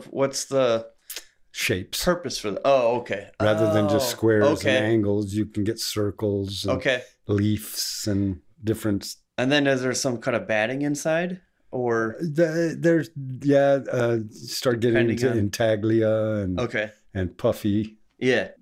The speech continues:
Speaker 2: Basically, when,
Speaker 1: It's more
Speaker 2: when
Speaker 1: the
Speaker 2: she,
Speaker 1: shape.
Speaker 2: when she does a top, she puts all the pieces together.
Speaker 1: Okay.
Speaker 2: And then she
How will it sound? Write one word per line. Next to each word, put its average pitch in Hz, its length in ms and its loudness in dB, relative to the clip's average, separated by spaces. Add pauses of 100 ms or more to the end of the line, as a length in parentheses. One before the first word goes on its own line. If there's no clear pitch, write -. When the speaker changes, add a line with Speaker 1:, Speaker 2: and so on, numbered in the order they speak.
Speaker 2:
Basically, 131 420 2
when, 117 160 4
Speaker 1:
It's 95 120 -6
more 120 140 2
Speaker 2:
when 107 60 0
Speaker 1:
the - 60 -4
Speaker 2:
she, 123 100 -2
Speaker 1:
shape. 104 360 -4 (400)
Speaker 2:
when 113 240 0
she - 120 -4
does 113 220 2
a 104 60 -2
top, 110 500 -2 (380)
she - 180 -6
puts 113 260 -2
all 110 100 4
the 95 80 -4
pieces 113 380 -4
together. 101 560 -2 (240)
Speaker 1:
Okay. 113 400 -4 (280)
Speaker 2:
And 98 160 0
then 101 160 2
she 95 400 0